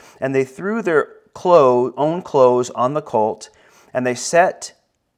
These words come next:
on, uh, and they set Jesus on him. And as he went,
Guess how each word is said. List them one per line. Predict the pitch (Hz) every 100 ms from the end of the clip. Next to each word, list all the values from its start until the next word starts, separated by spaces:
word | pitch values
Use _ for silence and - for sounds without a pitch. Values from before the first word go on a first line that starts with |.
| _ _ _ _ _
on, | 123 127 131 120
uh, | 120 117
and | 131 123
they | 113
set | - 160 -
Jesus | - 135 127 135 -
on | 123 135 131
him. | 110 90 - -
And | 117
as | 127
he | 185
went, | 165 170 139 127 -